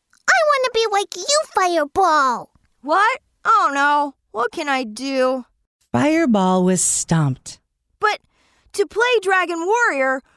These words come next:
Speaker 2: there has to be one warrior and one bad guy.
Speaker 1: Oh, no! I want to be like you, Fireball!
Speaker 2: Ah.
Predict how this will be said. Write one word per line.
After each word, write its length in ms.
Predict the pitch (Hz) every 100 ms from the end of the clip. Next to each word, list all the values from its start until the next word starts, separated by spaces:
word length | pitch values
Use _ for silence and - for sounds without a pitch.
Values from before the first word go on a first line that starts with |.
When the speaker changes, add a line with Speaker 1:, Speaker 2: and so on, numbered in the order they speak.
| _ -
Speaker 2:
there 100 | 233
has 320 | 254 370 440
to 100 | -
be 160 | 269 285
one 380 | 262 370 453 403
warrior 520 | 294 262 277 320 415 -
and 140 | 349
one 320 | 392 415 466 480
bad 320 | 494 508 381
guy. 440 | 254 208 185 180 _ _ _ _ _ _ _ _ -
Speaker 1:
Oh, 580 | - 539 587 587 403 240 -
no! 840 | 466 539 571 605 640 659 539 370 - -
I 120 | 587 523
want 260 | 523 571 640
to 60 | 539
be 120 | 480 466
like 200 | 453 -
you, 220 | 453 539 719
Fireball! 680 | 740 554 571 453 403 381 359 523 659 - _ _ _ _ _ _ _ -
Speaker 2:
Ah. 1200 | 285 302 311 311 302 302 302 320 294 302 285 -